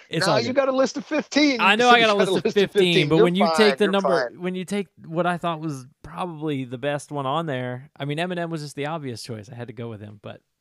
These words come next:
Speaker 1: man,
Speaker 2: I
Speaker 1: yeah.
Speaker 2: got you. I hear
Speaker 1: So,
Speaker 2: you.
Speaker 1: so if you haven't, if you're listening to this and you have no idea what we're talking about, go to YouTube and search Black Thought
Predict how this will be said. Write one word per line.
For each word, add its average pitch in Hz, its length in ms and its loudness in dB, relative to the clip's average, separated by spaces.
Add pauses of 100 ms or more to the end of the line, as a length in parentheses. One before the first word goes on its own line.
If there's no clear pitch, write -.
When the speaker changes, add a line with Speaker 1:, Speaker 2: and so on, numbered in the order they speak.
(120)
Speaker 1:
man, 156 220 -14 (200)
Speaker 2:
I 131 160 -2
Speaker 1:
yeah. 147 80 -4
Speaker 2:
got 135 240 -4
you. - 80 -20
I 139 180 0
hear 226 80 0
Speaker 1:
So, 190 160 6
Speaker 2:
you. 220 80 -14 (120)
Speaker 1:
so 190 220 0
if 170 100 -2
you 202 140 -2
haven't, 196 400 0
if 160 100 -2
you're 180 120 2
listening 170 240 0
to - 20 2
this 147 160 0
and 143 80 -6
you 139 140 -2
have 131 200 -4
no 139 100 0
idea 131 200 0
what 113 60 -8
we're 120 80 -8
talking 117 260 -6
about, 110 260 -8 (1200)
go 139 200 2
to 165 80 0
YouTube 151 640 -4
and 127 120 -16
search 117 280 -6
Black 127 300 -4
Thought 123 380 -4